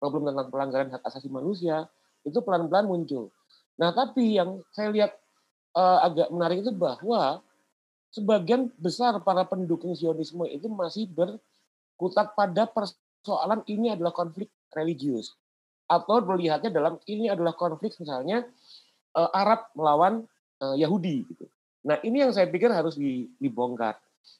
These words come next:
Nah, terkait dengan hal itu, maka saya lihat bahwa yang terjadi <clears throat> sebetulnya kalau tidak ki-, dalam konteks ini, kita tidak bisa men-, mengabaikan persoalan historis. Persoalan historis yang kemudian membuat,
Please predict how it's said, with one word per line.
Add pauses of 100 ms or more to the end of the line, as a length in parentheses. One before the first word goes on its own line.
(100)
Nah,
terkait
dengan
hal
itu,
maka (600)
saya
lihat
bahwa (480)
yang
terjadi
<clears throat>
sebetulnya
kalau (160)
tidak
ki-, (180)
dalam
konteks
ini, (560)
kita
tidak
bisa
men-, (560)
mengabaikan
persoalan
historis. (880)
Persoalan
historis
yang
kemudian
membuat,